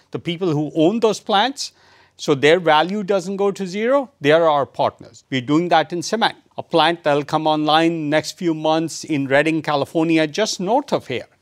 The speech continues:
So a cement plant where an auxiliary product is the carbon captured as product. So the total capacity of the existing cement plant will actually go up, and the old product will just be lower carbon because the carbon's been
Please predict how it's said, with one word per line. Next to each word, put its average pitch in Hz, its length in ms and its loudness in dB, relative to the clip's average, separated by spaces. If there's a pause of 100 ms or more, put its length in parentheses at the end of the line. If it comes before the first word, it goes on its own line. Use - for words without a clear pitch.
So - 160 -14
a - 60 -6
cement 277 560 0
plant 151 480 2 (240)
where 143 160 0
an 143 160 0
auxiliary 208 680 2
product 156 580 2
is 127 160 -6
the - 80 -20
carbon 180 460 0
captured 151 540 0
as 131 200 -2
product. - 600 -2
So - 180 -4
the 123 160 -14 (100)
total 294 400 -2
capacity 214 600 -2
of 170 120 -4
the 151 60 -2
existing 202 560 -2
cement 208 400 -2
plant 160 340 0
will 160 120 -8 (100)
actually 214 420 -2
go 180 260 2
up, - 300 -2
and 135 240 -2
the 139 60 2 (100)
old 202 300 4
product 170 400 2
will 151 140 -4
just - 420 -2
be 151 140 -4
lower 156 360 2
carbon 165 520 2
because 151 300 -6
the 147 80 -6
carbon's 151 440 0
been 156 260 -6